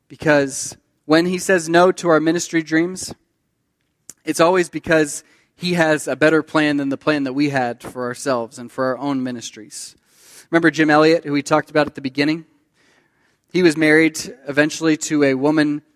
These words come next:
named Elizabeth, a woman who joined him in praying these kind of prayers for him, striving together with him in prayer as they did ministry together.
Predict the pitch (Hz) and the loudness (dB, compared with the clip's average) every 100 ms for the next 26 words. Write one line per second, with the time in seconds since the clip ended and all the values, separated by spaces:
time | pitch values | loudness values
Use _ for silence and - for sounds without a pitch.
0 | _ 156 156 151 151 147 165 147 117 - | _ 0 0 0 0 0 0 -2 -6 -8
1 | _ - - 143 147 151 143 147 139 131 | _ -20 -12 -4 0 0 0 0 -2 -4
2 | _ _ 143 160 160 170 147 151 147 143 | _ _ _ 0 2 2 0 0 0 -2
3 | - 175 160 151 _ - 170 165 160 147 | -4 0 0 -2 _ -10 -2 0 0 0
4 | 147 156 - 160 151 139 160 160 147 135 | -2 -4 -2 -2 -2 -2 0 0 0 -6
5 | 131 131 120 - - 160 165 160 143 147 | -6 -6 -6 -8 0 4 4 2 -2 -2
6 | 147 139 135 156 151 143 127 - 156 139 | 0 0 2 2 2 -2 -4 0 2 2
7 | 131 127 135 139 131 135 139 131 - 139 | 0 -2 -4 -4 -6 -4 -4 -4 -8 -8
8 | 123 131 131 123 113 | -8 -6 -4 -4 -8